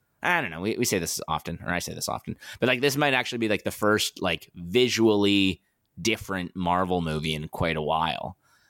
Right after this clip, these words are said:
Um, maybe since the first Doctor Strange movie, which was super, like, psychedelic and wild and stuff like that. But this, again, just, like, the camera work and stuff like that, the, the zoom in shots and all of that sort of Raimi-esque, you know,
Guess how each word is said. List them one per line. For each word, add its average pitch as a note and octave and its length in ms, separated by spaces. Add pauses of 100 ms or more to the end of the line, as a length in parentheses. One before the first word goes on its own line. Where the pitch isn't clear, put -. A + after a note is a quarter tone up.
(160)
Um, D#2 480 (200)
maybe A#2+ 380
since A2 380
the G2+ 240
first G2+ 340
Doctor D2+ 260
Strange C2+ 340
movie, C#2 180
which D#2+ 280
was E2 200
super, F2 260
like, E2 140
psychedelic E2 600
and E2+ 80
wild D#2+ 280
and E2 100
stuff - 200
like - 100
that. E2+ 120
But F2+ 100
this, D#3+ 240 (180)
again, B2+ 260
just, G#2 160
like, A2 140
the G2+ 120
camera A#2+ 420
work G#2 220
and G#2 120
stuff - 240
like G2 140
that, G#2 200
the, - 80 (220)
the F2+ 120
zoom C#3 360
in A#2 140
shots - 580 (440)
and F#2+ 260
all A2 220
of G#2 80
that G2 300
sort G2 200
of F2+ 80
Raimi-esque, G#2 1080 (400)
you G2 120
know, F#2+ 240